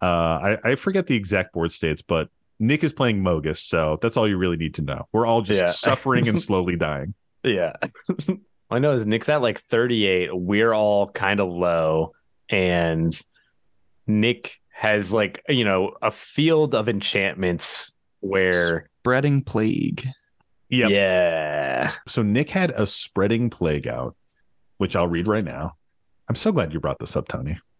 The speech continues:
Speaker 2: Thank you. <laughs>
Speaker 1: So Nick had a spreading plague out, which is a five mana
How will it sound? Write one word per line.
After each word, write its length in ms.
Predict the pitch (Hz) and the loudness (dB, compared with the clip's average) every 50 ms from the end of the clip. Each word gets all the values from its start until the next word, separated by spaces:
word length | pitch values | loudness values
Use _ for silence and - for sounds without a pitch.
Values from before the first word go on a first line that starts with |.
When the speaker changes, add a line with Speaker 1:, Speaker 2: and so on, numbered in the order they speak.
| _ _ _ _ _ | _ _ _ _ _
Speaker 2:
Thank 180 | - - - - | -6 -6 -4 -4
you. 580 | 90 82 82 - 156 156 - 78 78 80 82 - - - - - - | -2 -2 0 0 0 0 0 0 0 -2 -2 -4 -6 -10 -10 -4 -2
<laughs> 880 | 226 220 - 285 233 202 165 147 190 185 165 202 202 180 147 214 202 - _ _ _ _ _ _ - | -2 0 0 0 0 0 0 -2 -2 -2 -2 -2 -2 -2 -4 -6 -8 -10 _ _ _ _ _ _ -4
Speaker 1:
So 140 | - - 131 | -2 0 2
Nick 220 | 123 131 165 170 | 2 2 2 2
had 120 | - 247 240 | 2 0 0
a 60 | 214 | 0
spreading 360 | - - - 139 120 117 110 | 0 -2 0 0 0 0 0
plague 280 | - - 87 85 73 76 | 0 0 0 0 0 0
out, 240 | 73 71 71 - | -2 -2 -2 -2
which 160 | 98 92 - 110 | -2 -2 0 0
is 140 | 95 87 | 0 2
a 140 | 104 92 87 82 | 2 2 2 0
five 440 | - - 113 104 110 123 139 131 | -2 -2 0 2 2 2 2 2
mana 460 | 127 127 117 117 113 113 110 110 104 | 2 2 2 4 4 2 2 0 0